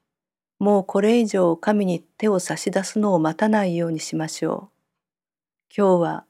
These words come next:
一つの声だけを聞きます。今日、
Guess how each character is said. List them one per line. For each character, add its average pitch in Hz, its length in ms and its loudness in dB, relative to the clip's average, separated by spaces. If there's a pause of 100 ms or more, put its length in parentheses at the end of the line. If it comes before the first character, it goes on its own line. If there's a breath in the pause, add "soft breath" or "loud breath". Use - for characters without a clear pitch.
一 - 240 -2
つ 220 140 -6
の 185 120 -2
声 208 240 -2
だ 170 140 -6
け 214 160 -2
を 208 60 -4
聞 - 120 -20
き - 120 -10
ま 156 160 -8
す。 - 240 -20 (3000)
今 220 280 6
日、 208 80 -16